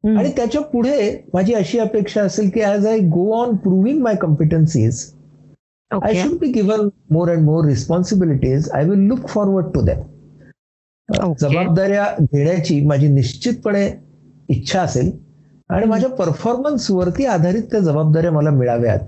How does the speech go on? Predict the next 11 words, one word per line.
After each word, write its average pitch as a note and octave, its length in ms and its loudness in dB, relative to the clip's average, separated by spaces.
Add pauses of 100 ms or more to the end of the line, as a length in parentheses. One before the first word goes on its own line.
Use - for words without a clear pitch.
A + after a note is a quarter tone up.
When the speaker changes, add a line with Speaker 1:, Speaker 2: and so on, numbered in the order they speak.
(120)
Speaker 2:
अशी C#3+ 180 0
अपेक्षा C3 420 -2
असेल. - 280 -4 (1040)
Speaker 1:
बर. F#3 120 2
Speaker 2:
आणि, C4+ 360 0
अ, B3+ 100 0
माझ्याकडून B3 840 0
कमिटमेंट A3+ 540 -2
जर G3+ 180 2
तुम्ही G3 240 2
विचाराल, E3 500 0